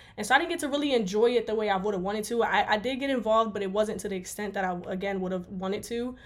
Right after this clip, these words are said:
Um, I had to pretty much work full time, you know, forty hours a week, whatever that looked like. I had to make sure that my academics were on point, 'cause I knew that at the end of the day that I had, I was here for my degree, and I had to get that degree in order to elevate myself,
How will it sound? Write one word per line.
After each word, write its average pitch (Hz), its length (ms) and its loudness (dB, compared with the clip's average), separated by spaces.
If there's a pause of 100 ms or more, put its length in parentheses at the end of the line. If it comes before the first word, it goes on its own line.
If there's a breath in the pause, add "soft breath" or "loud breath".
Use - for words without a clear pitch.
(220 loud breath)
Um, 196 220 0
I 202 80 4
had 220 160 2
to 220 100 -4
pretty 226 160 0
much 208 220 0
work 208 360 -2
full 214 200 -2
time, 196 440 -4
you 196 60 -2
know, 196 160 0
forty 208 320 -2
hours 208 280 2
a 208 40 0
week, 214 240 -6
whatever 202 300 -2
that 202 220 0
looked 214 180 -6
like. 190 180 -2
I 190 80 -2
had 202 120 -6
to 196 40 -2
make 196 200 -2
sure 208 160 -4
that 196 120 -2
my 196 140 -2
academics 202 540 -4
were 196 100 -2
on 190 100 -2
point, 190 280 -6 (320 loud breath)
'cause 202 300 -4 (120)
I 214 140 2
knew 220 140 0
that 196 420 -2
at 202 120 -4
the 190 60 -2
end 202 100 -2
of 196 80 -4
the 190 80 -2
day 214 220 2
that 208 180 2
I 190 80 2
had, 196 200 -4
I 190 100 -4
was 185 140 -6
here 196 120 -2
for 196 120 -8
my 185 200 -4
degree, 185 380 -4
and 262 80 -6
I 202 60 -4
had 190 80 -2
to 185 40 -4
get 180 180 -4
that 185 120 -4
degree 190 300 -4
in 190 60 -2
order 190 280 -2
to - 260 -8
elevate 190 320 -2
myself, 185 420 -6